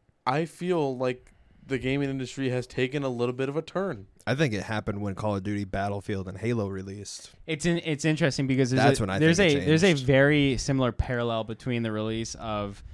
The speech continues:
Speaker 3: um, C D Projekt Red's, um,
Speaker 1: Cyberpunk.
Speaker 3: Cyber-, that's, that's how much that game really made a difference in my life. I can't even remember the fucking name of it.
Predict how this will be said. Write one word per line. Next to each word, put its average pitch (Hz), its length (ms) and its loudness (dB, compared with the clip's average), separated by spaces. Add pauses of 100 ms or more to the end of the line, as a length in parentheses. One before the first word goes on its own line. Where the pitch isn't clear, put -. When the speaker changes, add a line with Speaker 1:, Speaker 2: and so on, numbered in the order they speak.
(280)
Speaker 3:
um, 98 560 -4
C 127 160 -4
D 123 80 -2
Projekt 120 340 0
Red's, 107 580 -6
um, 98 600 -8 (1500)
Speaker 1:
Cyberpunk. 113 220 -4
Speaker 3:
Cyber-, 127 280 0 (400)
that's, 151 320 -8 (100)
that's 156 220 -4
how 185 100 0
much 175 280 -4
that 165 180 -4
game 147 200 -2
really 143 280 0
made 139 220 0
a 123 60 -4
difference 139 320 -6
in 127 60 -6
my 113 60 0
life. 123 220 0
I 113 60 -2
can't 123 220 -6
even 135 160 -2
remember 127 220 0
the 123 80 -2
fucking 123 260 -2
name 117 200 -2
of 107 120 -10
it. 98 160 -12